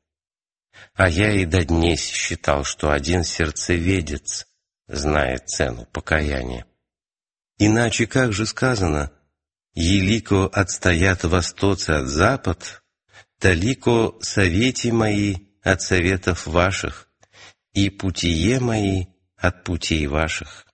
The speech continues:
Желаешь знать, надоела ли ты мне своими письмами? Очень нет.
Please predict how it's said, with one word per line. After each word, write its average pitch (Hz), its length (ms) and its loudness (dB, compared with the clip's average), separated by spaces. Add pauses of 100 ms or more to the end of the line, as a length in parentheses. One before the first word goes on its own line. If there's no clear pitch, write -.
(2250)
Желаешь 95 520 2
знать, 95 640 0
надоела 98 640 2
ли 90 120 0
ты - 180 0
мне 90 220 2
своими 87 500 0
письмами? 73 720 -4 (580)
Очень 117 720 0
нет. 73 600 -4